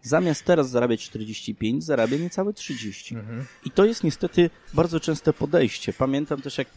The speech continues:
Speaker 1: kiedyś, kiedyś, dawno, dawno temu, też pracując w szpitalu, podniosłem właśnie temat zarobków, bo mój szpital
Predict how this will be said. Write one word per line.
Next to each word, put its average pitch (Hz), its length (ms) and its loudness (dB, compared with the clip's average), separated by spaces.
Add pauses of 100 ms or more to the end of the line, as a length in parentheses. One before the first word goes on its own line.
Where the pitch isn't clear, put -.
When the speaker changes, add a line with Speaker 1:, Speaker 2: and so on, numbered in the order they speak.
Speaker 1:
kiedyś, 160 440 0
kiedyś, 135 300 -6
dawno, 123 280 0
dawno 113 260 -2
temu, 117 300 -2
też - 180 -6
pracując - 420 -6
w - 20 -14
szpitalu, 123 380 -4
podniosłem 123 540 2
właśnie 110 280 -6
temat 117 300 -4
zarobków, 113 540 -4
bo 120 120 2
mój 131 220 2
szpital 113 480 -2